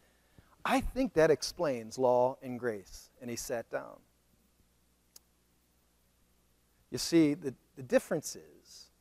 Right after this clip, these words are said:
law tells us something to do with something we don't own,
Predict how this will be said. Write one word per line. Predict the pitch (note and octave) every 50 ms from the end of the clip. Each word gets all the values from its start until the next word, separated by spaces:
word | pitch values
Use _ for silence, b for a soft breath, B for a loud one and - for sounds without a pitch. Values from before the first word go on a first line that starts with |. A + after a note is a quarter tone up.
| _ _ _ _ _
law | C#3 D3 D3+ D#3+ F3+ G#3 A3 G3+ D#3 C3 A#2 G#2+ G#2+ A2 A#2+ B2 - _ _ _ _ _ _ _ _ _ _ _ _ _ _ _ _ _ _
tells | - - F#3 F3 F#3 G#3+ A3 F#3 E3
us | F3+ D#3 -
something | - - - F3 F#3 F#3 - G3+ F#3+ F3
to | - -
do | D#3 C3 D#3+ F3 E3+
with | D3 C3+ -
something | - - E3 D#3 D3 - D#3 C#3+
we | C3+ C3 B2+
don't | A#2+ C3+ B2+ B2 - -
own, | B2 B2 B2 A2+ G#2 F#2+